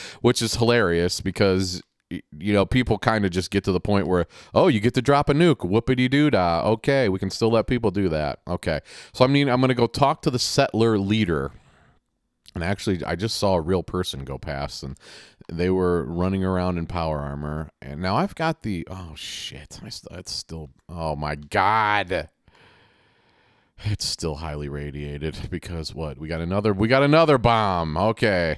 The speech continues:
<laughs> Fucking, why do people keep, oh, man. It's just, it's just hilarious how nothing is easy. Another nuclear bomb. I can't e-, there's no time.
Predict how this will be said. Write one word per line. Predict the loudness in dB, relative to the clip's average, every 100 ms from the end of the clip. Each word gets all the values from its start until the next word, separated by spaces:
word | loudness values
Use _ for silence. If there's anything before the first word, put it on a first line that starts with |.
| _ -4
<laughs> | -2 -2 -4
Fucking, | -6 -18 -18 -20 -20 _ -18 _ _ _
why | -12 -12 -10
do |
people | -14 -14 -16 -16
keep, | -16 -18 -14 -18 _ _ _ _ _ -20 -20 -20 -18 -18 -18 -18 -20 -20 -20 _ _ _ _ 2
oh, | 4 6 4 4 2 2 2
man. | 2 2 4 2 2
It's | -2 -2 0
just, | -2 -2 -4
it's | -4 -2
just | -4 -2
hilarious | 0 2 4 4 2 0
how | 0 2
nothing | 2 2 0
is | 0 0
easy. | 0 0 -4 -2
Another | 0 4 4 4 2 2
nuclear | 0 -2 2 2 2
bomb. | 0 -2 -2
I | -2
can't | 0 2 2
e-, | 2
there's | 0 2
no | 2 0
time. | 0 0 0 -2 -6